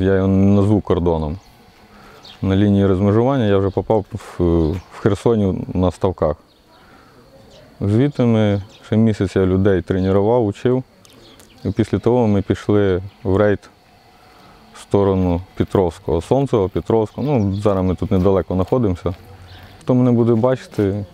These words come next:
хочу передати їм просто великий привіт, бо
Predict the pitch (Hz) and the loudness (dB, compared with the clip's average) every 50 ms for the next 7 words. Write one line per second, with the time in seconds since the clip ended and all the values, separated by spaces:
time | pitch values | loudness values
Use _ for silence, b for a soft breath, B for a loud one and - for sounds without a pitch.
0 | - - - - - - - _ _ - 117 110 110 - - - 101 101 95 80 | -20 -20 -20 -20 -20 -20 -20 _ _ -12 -10 -10 -10 -6 -4 -2 0 0 0 0
1 | 101 98 98 101 98 92 87 92 85 - 95 - - 92 92 92 92 87 - - | 0 0 2 0 0 0 -2 -2 -2 -2 -4 -4 -2 0 0 2 0 0 -2 -4
2 | 85 104 101 95 98 101 101 - - B B B B B B B B B - - | -4 -2 0 0 0 0 0 -2 -8 B B B B B B B B B -16 -10
3 | - 90 95 95 92 87 | -4 -2 0 0 0 -2